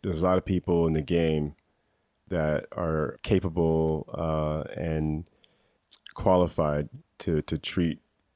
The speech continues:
neurodivergent conditions. And I would tell you, man, I, I can, I, you know, from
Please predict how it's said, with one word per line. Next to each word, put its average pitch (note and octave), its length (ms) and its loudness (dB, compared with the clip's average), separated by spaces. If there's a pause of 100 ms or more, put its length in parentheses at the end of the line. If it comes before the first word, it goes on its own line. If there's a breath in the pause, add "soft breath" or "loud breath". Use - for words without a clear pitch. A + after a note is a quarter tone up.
(160)
neurodivergent D#2+ 840 0
conditions. D#2+ 720 -2
And D2 240 -6 (1000 loud breath)
I G2+ 100 8
would A2+ 140 8
tell A2+ 180 8
you, G#2 140 8
man, F2+ 240 6
I, A2+ 240 6 (960)
I A2 100 6
can, G#2 280 2
I, F2 80 2 (220)
you A2+ 160 0
know, G2 60 2
from G2+ 500 2